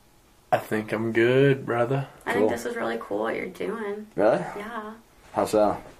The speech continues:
Speaker 2: I don't know, it's
Speaker 3: Don't
Speaker 2: just
Speaker 3: mind me
Speaker 2: so
Speaker 3: asking.
Speaker 2: fun. You just kinda get out here, do what you want, say what you want. Very just improvisational.
Speaker 3: Yeah, yeah, absolutely.
Speaker 2: Yeah, and it's just super
Speaker 3: Talk about
Speaker 2: fun.
Speaker 3: whatever.
Speaker 2: Yeah.
Speaker 3: People, people talk. People.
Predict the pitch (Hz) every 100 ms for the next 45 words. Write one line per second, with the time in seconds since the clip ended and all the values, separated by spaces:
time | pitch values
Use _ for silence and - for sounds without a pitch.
0 | - - - 247 - 202 196 196 190 226
1 | - 202 208 226 269 208 170 185 - -
2 | - 214 196 214 - 220 220 208 180 190
3 | 190 - 202 196 196 180 190 190 202 208
4 | 190 190 - 180 180 180 202 185 175 170
5 | 180 - 185 175 175 175 180 - 185 -
6 | - 185 - 190 175 175 180 - 185 185
7 | - _ _ - 113 127 117 101 - 98
8 | 101 104 101 85 - - 101 - 107 98
9 | 98 95 - 208 233 240 - - - -
10 | 226 220 220 - - 220 87 - 104 -
11 | - - 101 98 101 107 95 - - -
12 | - - - - - 247 330 349 113 110
13 | - 147 151 151 147 151 - - 123 139
14 | 135